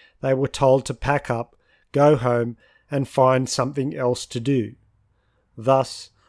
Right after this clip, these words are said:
although many justified their decision to become South African operatives in terms of moral principle, the core of the matter was often psychological, not ethical or intellectual. One of the key South African recruits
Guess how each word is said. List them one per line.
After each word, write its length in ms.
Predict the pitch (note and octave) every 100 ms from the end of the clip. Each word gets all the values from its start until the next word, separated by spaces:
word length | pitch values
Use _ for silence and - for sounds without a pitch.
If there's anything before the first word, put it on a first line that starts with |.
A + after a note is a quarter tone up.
| _ _
although 440 | C3+ A#2+ C#3+ D3 D3
many 360 | C#3+ D3+ D3
justified 760 | A#2+ D3 D3+ - E3 C#3+ C3 A#2
their 120 | B2+
decision 580 | A#2 B2 - D3+ B2+ D3
to 120 | -
become 560 | A2+ B2+ - B2 A#2+ A#2 - _
South 260 | - C3+ B2+
African 580 | C3+ - D3+ D3+ D3 -
operatives 640 | C3+ - A2+ A#2 G#2+ - - - -
in 120 | B2+
terms 540 | - C#3+ C3+ C#3 B2 - _ _ B2
of 160 | G#2+
moral 360 | C3 C3+ C3+ B2
principle, 720 | - D#3 D3+ B2 - A2 G#2+ - - _
the 100 | D3+
core 380 | - E3 F3 F3
of 100 | C#3
the 100 | C#3
matter 400 | C3 B2 A#2+ A2+ - -
was 160 | C3 C#3
often 360 | C3+ - C3+
psychological, 960 | - C#3+ C#3+ - A#2 A2 A2 - B2+ A2+ _ - _
not 240 | C3 C#3+ -
ethical 600 | D3 B2 C3 - B2 A#2 _ _ -
or 160 | B2+
intellectual. 800 | B2+ B2 B2 A#2+ B2+ - A#2 C#3 _ _ _ _ _ _ _ -
One 160 | C3+
of 160 | C#3 -
the 80 | D3
key 340 | - F3+ F3
South 300 | - D3+ C3+
African 480 | C#3+ - C#3+ D3+ C3+
recruits 580 | B2+ - B2 A#2 -